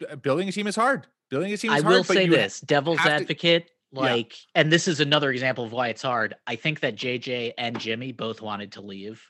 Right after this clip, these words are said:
Speaker 1: Oh, yeah,
Speaker 2: Like,
Speaker 1: of
Speaker 2: they're
Speaker 1: course.
Speaker 2: maybe not
Speaker 1: I mean,
Speaker 2: great
Speaker 1: Jimmy
Speaker 2: fans of
Speaker 1: especially.
Speaker 2: Bruce Banner.
Speaker 1: Jimmy,
Speaker 2: Yeah.
Speaker 1: Jimmy was just like, somehow, I think in the back of his mind,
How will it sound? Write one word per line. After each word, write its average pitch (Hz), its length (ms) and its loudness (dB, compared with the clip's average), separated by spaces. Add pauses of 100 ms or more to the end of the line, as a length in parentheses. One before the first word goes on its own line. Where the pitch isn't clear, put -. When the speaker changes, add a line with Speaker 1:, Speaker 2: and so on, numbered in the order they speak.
(240)
Speaker 1:
Oh, 233 140 0
yeah, 131 160 0
Speaker 2:
Like, 101 260 -10 (140)
Speaker 1:
of 214 60 -4
Speaker 2:
they're 107 300 2
Speaker 1:
course. 104 180 -6 (180)
Speaker 2:
maybe 113 320 -4
not 107 180 -2
Speaker 1:
I 190 40 2
mean, 202 100 0
Speaker 2:
great 135 120 -4
Speaker 1:
Jimmy 254 180 2
Speaker 2:
fans 208 160 0
of 208 80 -4
Speaker 1:
especially. 143 300 -2
Speaker 2:
Bruce 87 120 -10
Banner. 110 200 -2
Speaker 1:
Jimmy, 226 260 -2 (360)
Speaker 2:
Yeah. 208 160 2
Speaker 1:
Jimmy 277 220 0
was 277 180 0
just 233 200 -4
like, 151 180 -2
somehow, 214 640 -6 (160)
I 170 180 0
think 190 360 -10 (200)
in 160 100 -12
the 143 60 -10
back 151 320 -4
of 165 60 -14
his 156 160 -6
mind, 135 440 -6